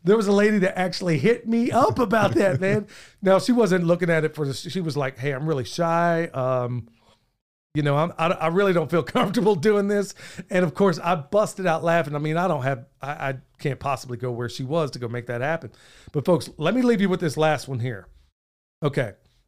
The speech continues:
Speaker 1: I'm gonna tell you a brief story, and then we'll go ahead and end this. But this is important. This is really, so hopefully you made it this far along. Um, there's one of my honey holes I go to around here, okay?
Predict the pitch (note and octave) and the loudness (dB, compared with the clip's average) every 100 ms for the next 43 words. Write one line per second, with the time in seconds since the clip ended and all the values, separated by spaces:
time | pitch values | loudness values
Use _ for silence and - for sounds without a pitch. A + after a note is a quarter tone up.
0 | - C3+ F3 E3 B2 F3+ F3 - F#3+ G3 | -8 0 0 0 0 0 -2 0 2 2
1 | F#3 D3 D3+ D#3 D#3 D3 C#3 E3+ D3+ C#3+ | 2 0 -2 0 0 2 0 0 0 -2
2 | C#3 - _ _ _ _ C#3 D3+ D#3 _ | -4 -10 _ _ _ _ -2 -2 -2 _
3 | - C3 F#3+ A3+ A#3+ G#3+ G#3+ F3 A2 - | -12 -2 -2 2 0 2 0 0 -6 -16
4 | - D3+ C#3 D#3 F#3 E3 - D#3+ G3+ F#3 | -10 -8 -4 0 2 0 2 2 2 0
5 | E3 E3 E3 C#3 D3+ - E3+ D3+ C#3+ C#3 | 0 2 0 0 -2 0 0 2 0 -2
6 | A#2+ A#2 _ _ _ _ _ - D#3 D3+ | -4 -10 _ _ _ _ _ -2 2 4
7 | D3+ D3+ - _ _ _ _ _ _ _ | 2 -2 -6 _ _ _ _ _ _ _
8 | D3 D3 G#3+ G#3 D#3+ E3+ D3+ B2 B2+ C3 | -2 2 2 2 2 2 2 2 0 -2
9 | B2+ C3+ C3+ A#2 G#2 G#2+ F#2 G2+ F#2+ B2 | -2 -4 -4 -6 -6 -10 -12 -16 -12 -8
10 | B2+ | -8